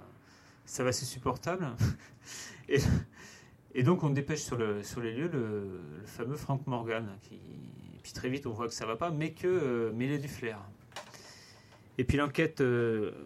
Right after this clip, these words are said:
l'enquête avance, et puis un deuxième meurtre, et puis un troisième meurtre,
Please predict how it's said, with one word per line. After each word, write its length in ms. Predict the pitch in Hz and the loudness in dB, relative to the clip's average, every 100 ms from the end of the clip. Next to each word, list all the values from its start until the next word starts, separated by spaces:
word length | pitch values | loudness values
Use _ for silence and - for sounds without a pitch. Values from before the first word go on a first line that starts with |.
| - - - - - 120 | -16 -20 -20 -20 -14 -8
l'enquête 340 | 127 135 131 | -2 -2 0
avance, 580 | 117 117 175 233 - - - | 0 0 0 -2 -4 -6 -6
et 60 | 143 | -6
puis 140 | - | -2
un 60 | 160 | -2
deuxième 300 | 147 139 139 | 0 0 0
meurtre, 340 | 113 98 - - - - | -2 -6 -12 -18 -20 -8
et 60 | 127 | -4
puis 120 | 165 | -2
un 40 | |
troisième 360 | 160 151 143 127 | -2 0 0 -2
meurtre, 280 | 104 - | -4 -8